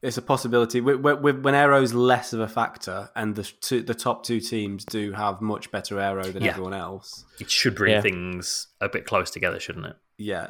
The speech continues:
Speaker 1: it'll be interesting to see how that affects the front. I, I, you know, I, I really hope that McLaren and Ferrari are in the mix at the front on this, at this
Speaker 2: Yeah.
Speaker 1: race. Um, it's, it's,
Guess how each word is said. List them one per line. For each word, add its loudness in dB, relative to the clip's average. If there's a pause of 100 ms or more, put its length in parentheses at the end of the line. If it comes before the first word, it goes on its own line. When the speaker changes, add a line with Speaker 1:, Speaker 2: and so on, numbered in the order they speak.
Speaker 1:
it'll -2
be 4
interesting 2
to -4
see 2
how 6
that 2
affects -8
the -8
front. -4
I, 4
I, -4
you -2
know, 0
I, 0
I -12
really 2
hope 0
that 0 (200)
McLaren 2
and -4
Ferrari -2
are -2 (440)
in -6
the -4
mix -8
at -14
the -12
front -8 (420)
on -8
this, -10 (120)
at -12
this -4
Speaker 2:
Yeah. -6
Speaker 1:
race. -10 (500)
Um, 2
it's, -4
it's, -4